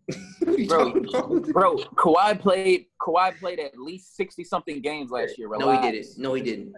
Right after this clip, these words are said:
Speaker 1: He
Speaker 2: Yes,
Speaker 1: didn't.
Speaker 2: he did.
Speaker 1: He didn't. He didn't. He didn't. He didn't.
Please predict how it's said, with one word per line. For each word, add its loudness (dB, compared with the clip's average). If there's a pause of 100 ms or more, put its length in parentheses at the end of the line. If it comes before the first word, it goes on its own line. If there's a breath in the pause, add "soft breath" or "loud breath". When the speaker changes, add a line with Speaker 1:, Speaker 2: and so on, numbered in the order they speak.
Speaker 1:
He -4
Speaker 2:
Yes, 2
Speaker 1:
didn't. -4
Speaker 2:
he -4
did. -2
Speaker 1:
He -6
didn't. -4
He -10
didn't. -4 (200)
He -12
didn't. -8 (480)
He -16
didn't. -6